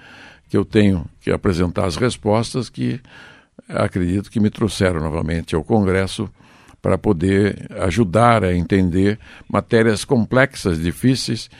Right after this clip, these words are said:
que só o tempo e a experiência pode dar essa tranquilidade de que se o projeto, a proposta é boa, se é para todos, se é para o bem do povo.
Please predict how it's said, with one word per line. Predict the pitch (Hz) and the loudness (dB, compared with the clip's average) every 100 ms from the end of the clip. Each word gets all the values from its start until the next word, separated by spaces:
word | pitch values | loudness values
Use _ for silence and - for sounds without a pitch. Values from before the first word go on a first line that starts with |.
| - | -20
que | - 208 | -10 -4
só | - 180 | 0 0
o | |
tempo | - - 156 151 - 87 | 0 4 4 4 0 -2
e | 98 | -2
a | |
experiência | 95 - 107 90 101 117 - 123 117 - - - - _ - | -2 -2 -2 0 0 0 0 -4 -4 -10 -20 -20 -20 _ -2
pode | 104 110 98 101 | 2 2 2 0
dar | 92 98 | 0 0
essa | 90 101 | -2 -4
tranquilidade | - 120 120 120 90 92 110 117 92 82 | 0 0 2 0 0 0 0 0 -2 -4
de | - - - - 87 | -6 -10 -14 -8 -6
que | - 101 | -4 -2
se | 120 | 0
o | 107 | 2
projeto, | 110 90 80 104 110 - 87 82 - - - - - - | 2 0 2 2 2 0 -6 -8 -8 -18 -20 -20 -20 -10
a | 87 95 | -4 -4
proposta | 92 104 - 104 92 101 | -2 -2 0 -2 0 -2
é | |
boa, | 76 95 113 107 101 - | 2 6 6 6 2 -4
se | - 104 | -6 -4
é | 101 | -2
para | - 101 95 | -2 -4 -4
todos, | - 107 110 98 95 | -4 0 0 -2 -4
se | 101 | -4
é | |
para | 95 107 | 0 0
o | 98 | 0
bem | 95 95 | 0 -2
do | 87 | -4
povo. | - 107 110 87 101 | -2 2 2 0 -6